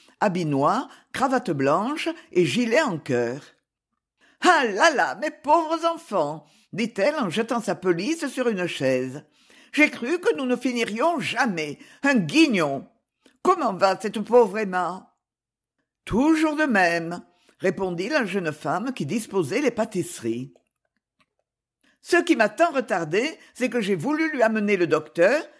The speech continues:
et puis nous avons été prendre des lang-, et puis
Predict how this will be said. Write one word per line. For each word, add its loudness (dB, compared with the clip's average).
et 2
puis -4
nous -4
avons 2
été -2
prendre -4
des 0
lang-, -2
et 4
puis -2